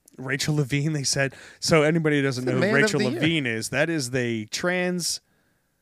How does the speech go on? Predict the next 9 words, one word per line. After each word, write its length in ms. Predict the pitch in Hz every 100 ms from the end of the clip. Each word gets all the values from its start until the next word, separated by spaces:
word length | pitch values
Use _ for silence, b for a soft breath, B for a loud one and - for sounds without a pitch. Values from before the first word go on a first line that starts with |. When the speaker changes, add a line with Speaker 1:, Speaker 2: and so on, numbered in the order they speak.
| _ _ _ _ _
Speaker 1:
um, 440 | 131 131 127 120 117
health 300 | - 175 -
and 100 | 165
human 240 | 170 160
services 680 | 143 180 180 165 123 113 101
director 500 | - 113 107 - 113
Speaker 2:
Right. 200 | 107 95
Speaker 1:
from 380 | 135 127 120 117
Pennsylvania, 840 | - 139 139 131 143 151 120 95